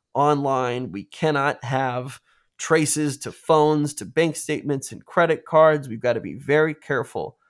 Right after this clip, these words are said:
how we're doing this all. You know, we all need to be acting independent until we absolutely have to meet up together to fulfill the rest of the operation." And there's just so many tense freaking moments in this movie <laughs> where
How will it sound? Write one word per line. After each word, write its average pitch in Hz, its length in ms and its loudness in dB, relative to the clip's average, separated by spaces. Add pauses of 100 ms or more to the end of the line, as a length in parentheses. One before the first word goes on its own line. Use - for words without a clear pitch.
(260)
how 131 180 0
we're 120 120 -4
doing 123 340 -2
this 120 160 -4
all. 87 400 -4 (300)
You 117 100 -8
know, 120 80 -2
we 120 120 -2
all 147 160 6
need 156 140 2
to 139 60 -4
be 135 140 -4
acting 139 360 -2
independent 143 600 -2 (360)
until 120 260 -6
we 131 200 -8
absolutely 139 720 -2
have 120 220 -6
to 117 80 -10
meet 117 220 -6
up 123 200 -2
together 90 540 -8 (420)
to 123 100 -2
fulfill 117 400 -2
the 104 100 -4
rest 92 300 -6
of 80 80 -12
the 80 120 -8
operation." - 760 -10 (800)
And 139 100 -14
there's 131 140 -12
just - 280 -10
so 139 180 0
many 127 300 -6
tense - 560 -4 (420)
freaking 147 300 -2
moments 123 420 -4
in 120 100 -6
this 92 200 -8
movie 92 480 -12 (200)
<laughs> - 220 -20
where - 640 0